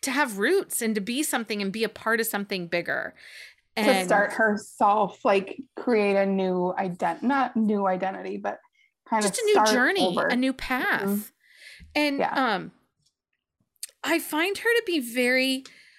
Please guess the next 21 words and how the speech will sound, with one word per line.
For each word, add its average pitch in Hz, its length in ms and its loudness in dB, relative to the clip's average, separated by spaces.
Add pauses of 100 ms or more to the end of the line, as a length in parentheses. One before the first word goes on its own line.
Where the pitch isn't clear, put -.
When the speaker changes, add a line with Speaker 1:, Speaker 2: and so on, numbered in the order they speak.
(180)
Speaker 1:
I 294 80 -2
thought 381 240 0
she - 160 -2
was 466 180 2
really 277 300 0
feisty. - 840 -6 (840)
She, - 260 -8 (380)
but 277 160 -2
feisty 302 600 -2
in 349 100 0
a 277 60 0
subtle 208 540 0
way. - 480 -8
It's 277 240 -2
not, 339 240 -2
like, 311 220 -2
confrontational 240 880 -2
and 202 120 -4
in 226 180 -2
your 208 160 0
face, - 840 -4